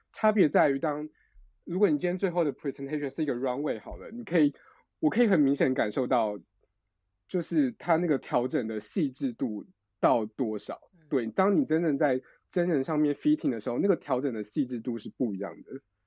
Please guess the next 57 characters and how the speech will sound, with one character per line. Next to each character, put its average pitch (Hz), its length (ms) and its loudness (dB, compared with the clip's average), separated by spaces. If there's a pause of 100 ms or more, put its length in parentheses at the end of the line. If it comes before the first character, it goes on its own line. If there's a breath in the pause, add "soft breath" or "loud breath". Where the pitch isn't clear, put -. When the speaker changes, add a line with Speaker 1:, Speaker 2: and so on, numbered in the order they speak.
(400 soft breath)
Speaker 1:
对。 92 180 -8
Speaker 2:
嗯， 185 540 -12
实 - 340 -16
践 269 220 -12
大 254 180 -4
学， 175 300 -16 (100)
大 214 200 -6
学 170 160 -14
部 175 180 -20
是 180 140 -20
没 160 80 -20
有 143 100 -16
做 165 180 -20
fitting， 143 440 -20 (180)
这 208 100 -14
是 190 120 -16
我 165 140 -14
可 170 140 -18
以 160 40 -16
非 180 120 -16
常 151 140 -16
确 165 160 -20
定 170 120 -20
的 156 60 -20
事 160 140 -20
情。 139 180 -20 (460)
这 175 240 -12
之 247 160 -14
前 175 200 -12
没 151 100 -18
有 151 100 -16
了， - 100 -18
我 147 60 -16
不 - 40 -18
知 185 40 -10
道 185 100 -6
现 185 160 -16
在 156 160 -14
有 131 80 -18
没 127 120 -20
有。 - 60 -18 (440 soft breath)
那 214 180 -10
但 247 160 -8
是 254 100 -14
我 202 100 -12
知 202 120 -20
道 208 300 -8 (380)
那 254 180 -10
个 233 80 -12
时 180 260 -14
候 196 360 -12
他 - 200 -16
们 175 240 -18
的 165 120 -18
研 156 260 -18
究 208 200 -10
所 - 440 -20